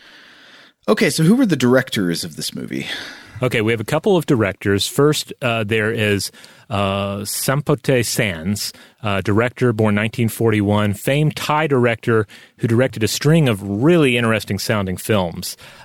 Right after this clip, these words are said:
Speaker 2: Uh, there's some other clear Ultraman and Ultraman-esque stuff in there, but my attention was instantly grabbed by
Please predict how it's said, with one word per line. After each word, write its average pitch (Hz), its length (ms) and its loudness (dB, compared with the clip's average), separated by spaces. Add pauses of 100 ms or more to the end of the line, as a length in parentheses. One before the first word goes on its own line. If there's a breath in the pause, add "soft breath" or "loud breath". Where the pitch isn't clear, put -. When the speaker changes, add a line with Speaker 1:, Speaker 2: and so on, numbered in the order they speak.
Speaker 2:
Uh, 95 320 -4 (160)
there's 107 500 -2
some - 340 -2
other 156 360 4
clear 139 400 2
Ultraman 120 760 2
and 104 80 0
Ultraman-esque 113 840 -2
stuff 147 400 0
in 165 100 4
there, 160 260 2 (380 loud breath)
but 120 180 0
my 117 140 0
attention 127 400 0
was 113 220 4
instantly 156 500 2
grabbed 107 500 0
by 95 440 0